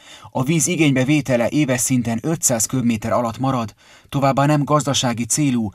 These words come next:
hanem ivóvíz és háztartási igények kielégítését szolgálja.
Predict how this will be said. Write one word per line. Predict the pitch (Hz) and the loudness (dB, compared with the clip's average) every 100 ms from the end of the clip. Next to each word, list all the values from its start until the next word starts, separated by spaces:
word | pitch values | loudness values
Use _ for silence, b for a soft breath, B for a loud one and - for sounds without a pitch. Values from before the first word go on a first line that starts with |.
| B | B
hanem | - 120 120 | -4 -2 0
ivóvíz | 160 147 139 113 113 - | 0 2 2 2 0 -2
és | 120 | -4
háztartási | 147 170 - 120 120 110 123 | 0 -2 -2 -2 0 0 -2
igények | 139 123 120 113 | 0 0 0 -2
kielégítését | - 135 117 110 107 113 110 113 107 | -2 0 0 0 -2 -2 -2 -2 -4
szolgálja. | 135 131 123 113 107 98 | -2 -2 -2 -2 -2 -6